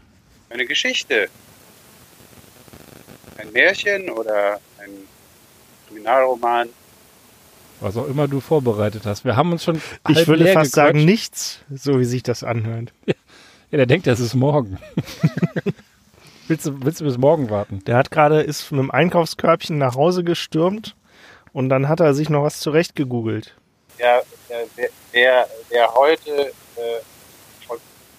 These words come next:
Speaker 1: heute morgen schreibt und heute meint, der muss mit Problemen rechnen. Ähm, ja, ich kann natürlich, äh, immer was zu sagen. Ähm, und besonders erfreut hat mich die Tage eine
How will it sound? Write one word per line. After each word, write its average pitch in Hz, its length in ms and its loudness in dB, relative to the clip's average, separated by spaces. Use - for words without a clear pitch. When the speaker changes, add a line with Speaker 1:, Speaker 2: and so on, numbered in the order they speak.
Speaker 1:
heute 151 420 -2
morgen 143 320 2
schreibt - 360 -2
und 131 140 -20
heute 139 240 0
meint, 131 400 -4
der 123 120 -2
muss 143 200 -14
mit 143 180 -20
Problemen 147 360 -2
rechnen. 160 320 -2
Ähm, 117 460 -4
ja, 147 300 4
ich 110 100 -20
kann 131 200 -4
natürlich, 104 400 -14
äh, 95 180 -18
immer 120 180 -4
was 87 220 -10
zu - 60 -20
sagen. 85 300 -8
Ähm, 98 360 -20
und 98 320 -20
besonders 123 380 -4
erfreut 107 520 -6
hat - 160 -20
mich - 120 -20
die - 240 -20
Tage 104 260 -10
eine 95 140 -16